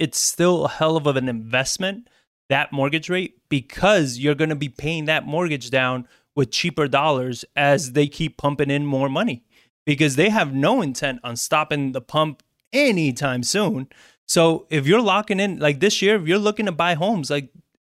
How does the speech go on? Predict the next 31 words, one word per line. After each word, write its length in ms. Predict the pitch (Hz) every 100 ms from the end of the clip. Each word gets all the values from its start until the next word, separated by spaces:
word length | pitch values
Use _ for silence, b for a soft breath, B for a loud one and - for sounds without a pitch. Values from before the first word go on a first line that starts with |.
| _ _
this 180 | 180 220
is 120 | 240
the 80 | 214
time 240 | - 208 214
to 60 |
buy. 280 | 151 165 233
You 260 | 131 147 226
lock 240 | 240 240
in 140 | 240
these 200 | 220 208
mortgage 360 | 160 175 226 220
rates, 340 | 269 294 - b b b b
I 100 | - 180
mean, 540 | 185 170 - 143 139 -
in 140 | 175
the 80 | 175
next 300 | 190 240 -
five 260 | 208 226 220
to 80 | 190
ten 220 | 214 202
years, 240 | 254 190
you're 80 | 220
paying 300 | 240 277 254
that 160 | 208 143
mortgage 400 | 165 254 214 -
down 180 | 156
with 160 | 143 143
some 300 | - 151 123
cheap 560 | - - 214 220 220 - -
ass 380 | 160 165 165 160
dollars, 680 | - 143 196 135 123 -